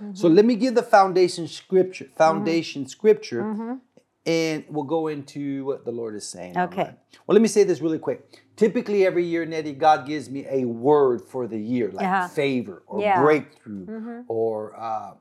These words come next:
Speaker 1: overcoming.
Speaker 2: Mm-hmm.
Speaker 1: But this year, he did something. He threw me a curveball.
Speaker 2: Uh-huh.
Speaker 1: He gave me phrases. He gave me
Speaker 2: Uh-huh.
Speaker 1: thoughts. He gave
Speaker 2: Yeah.
Speaker 1: me, he gave me eight of 'em.
Speaker 2: Mm-hmm.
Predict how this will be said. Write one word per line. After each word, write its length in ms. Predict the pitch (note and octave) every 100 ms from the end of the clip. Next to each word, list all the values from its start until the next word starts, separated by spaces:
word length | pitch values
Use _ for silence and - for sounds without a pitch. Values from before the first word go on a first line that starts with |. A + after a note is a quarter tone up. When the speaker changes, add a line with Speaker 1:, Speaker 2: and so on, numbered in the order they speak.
| _
Speaker 1:
overcoming. 760 | D#3+ D#3 C#3 - - D#3 B2 F2+
Speaker 2:
Mm-hmm. 380 | A#3+ A#3+ A#3 G#3+
Speaker 1:
But 160 | E3
this 280 | A3+ A3+ -
year, 100 | A#3+
he 160 | F#3+ G3
did 160 | F#3+
something. 600 | F3 F#3 D#3+ E3+ D#3 C#3+ _
He 140 | D#3+
threw 180 | D#3+ F#3
me 140 | F#3
a 80 | C#3+
curveball. 480 | - E3+ D3+ B2+ F#3
Speaker 2:
Uh-huh. 360 | G#3 G#3+ B3 C4+
Speaker 1:
He 80 | E3
gave 200 | F#3+ F#3
me 120 | E3
phrases. 720 | - E3 E3+ F3 D3+ A2+ G#2
He 100 | -
gave 100 | D#3+
me 80 | E3
Speaker 2:
Uh-huh. 200 | F3+ C#3 -
Speaker 1:
thoughts. 420 | F3 E3 C#3 -
He 80 | D3
gave 180 | B2+ D3
Speaker 2:
Yeah. 200 | F#3 F#3
Speaker 1:
me, 260 | - A#2 C#3
he 140 | E3+
gave 200 | A#2+ E3+
me 140 | D#3 -
eight 260 | D#3+ A3 F#3+
of 80 | A2
'em. 120 | - -
Speaker 2:
Mm-hmm. 260 | A3 G#3